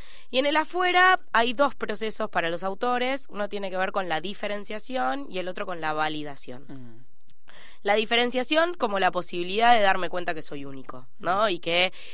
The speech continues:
Speaker 1: eso me hace diferente al resto. Lo que le pasa al adolescente es que, eh, sus pares empiezan a ser tan importantes en donde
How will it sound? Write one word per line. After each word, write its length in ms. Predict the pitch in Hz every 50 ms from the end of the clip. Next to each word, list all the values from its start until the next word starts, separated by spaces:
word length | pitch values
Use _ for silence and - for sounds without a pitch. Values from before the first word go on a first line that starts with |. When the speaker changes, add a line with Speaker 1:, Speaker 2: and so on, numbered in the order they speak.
| - -
Speaker 1:
eso 300 | - 190 220 214 - 233
me 140 | 196 185 180
hace 260 | 185 190 - 226 202
diferente 760 | 180 170 196 196 185 - - 190 190 185 202 214 220 226 - 208
al 140 | 185 165
resto. 420 | - - 139 135 - - 135 123 - - - - - - - - -
Lo 140 | - 160 156
que 80 | 175
le 100 | 175 185
pasa 220 | 190 214 202 226 214
al 80 | 208
adolescente 760 | 208 208 208 214 226 226 220 - 247 247 247 233 262 254 226 208
es 80 | 202 -
que, 380 | - 214 208 214 226 240 233 - - - - - -
eh, 340 | - 165 156 143 139 139 139 -
sus 220 | - - 180 -
pares 360 | - - 220 214 226 240 220 202
empiezan 380 | 185 175 185 196 190 202 190
a 80 | 185 175
ser 180 | - 202 190 -
tan 200 | - 196 196 190
importantes 920 | 196 196 185 - 208 208 214 - 240 226 226 226 214 214 226 254 269 - - - - - - - -
en 200 | - 185 175 175
donde 480 | 180 180 180 185 185 190 202 208 208 -